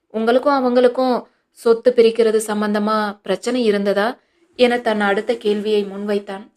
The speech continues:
சஞ்சய். இப்போது இன்னும் பதிலின்றி ஜெயந்தினால் திகைக்கத்தான் முடிந்தது. பதட்டத்தோடு முகத்தை வேகமாக ஜெயந்த் துடைத்துக் கொள்வதை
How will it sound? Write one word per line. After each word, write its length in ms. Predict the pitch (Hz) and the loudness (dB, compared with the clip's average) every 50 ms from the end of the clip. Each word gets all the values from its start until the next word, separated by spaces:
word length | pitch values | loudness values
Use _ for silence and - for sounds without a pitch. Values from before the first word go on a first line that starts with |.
| - - | -18 -16
சஞ்சய். 420 | 208 202 202 202 208 196 185 - _ _ _ _ _ _ | -14 -12 -10 -8 -6 -6 -8 -8 _ _ _ _ _ _
இப்போது 500 | - 254 254 254 - 269 269 262 277 262 | -6 -6 -6 -4 -2 -2 -2 0 0 -2
இன்னும் 440 | 240 240 233 240 254 233 208 - _ _ - | -2 -2 -2 -2 -4 -4 -6 -10 _ _ -6
பதிலின்றி 560 | 202 202 220 233 233 233 226 214 226 240 233 | -4 -4 -2 -4 -4 -4 -4 -4 -6 -8 -6
ஜெயந்தினால் 640 | 233 220 208 208 214 220 220 226 214 208 202 214 - - | -4 -4 -4 -2 -2 -4 -4 -4 -4 -4 -6 -8 -8 -8
திகைக்கத்தான் 800 | 208 202 220 226 226 - _ _ - 226 220 220 - 208 208 226 | -6 -6 -4 -6 -8 -10 _ _ -10 -10 -10 -8 -8 -10 -10 -8
முடிந்தது. 640 | 220 202 190 190 196 196 196 196 202 190 185 190 _ _ _ _ _ _ _ - | -8 -8 -8 -8 -8 -6 -6 -4 -4 -6 -6 -8 _ _ _ _ _ _ _ -2
பதட்டத்தோடு 580 | 214 196 226 226 233 240 226 240 233 254 269 | 0 0 2 2 0 0 2 4 2 2 2
முகத்தை 440 | 254 233 202 226 226 226 - 208 196 | 0 -2 -2 -4 -4 -2 0 0 0
வேகமாக 540 | 196 196 196 208 202 220 214 214 208 220 240 | 2 2 2 0 0 -4 -6 -6 -8 -8 -6
ஜெயந்த் 280 | 214 220 202 202 214 220 | -4 -2 0 0 -2 -2
துடைத்துக் 380 | - 202 196 208 208 226 226 | -4 -2 -2 -2 -4 -4 -6
கொள்வதை 480 | - 208 196 196 196 202 190 185 - | -4 -4 -2 -2 0 -2 -2 -4 -6